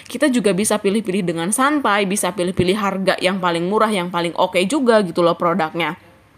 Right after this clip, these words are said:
Makanya itu loh yang bikin orang-orang tertarik beli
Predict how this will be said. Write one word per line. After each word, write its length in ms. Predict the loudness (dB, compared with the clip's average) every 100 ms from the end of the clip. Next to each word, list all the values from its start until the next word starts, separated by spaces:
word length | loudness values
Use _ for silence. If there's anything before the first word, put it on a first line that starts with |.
| _ -20 -8
Makanya 560 | -4 -2 -2 2 0 0 -6 -10
itu 240 | -2 2 4
loh 160 | 6
yang 240 | 4 2 0
bikin 320 | -2 -2 0
orang-orang 560 | 0 2 2 2 0
tertarik 560 | 0 -4 -2 0 0 0
beli 240 | 0 0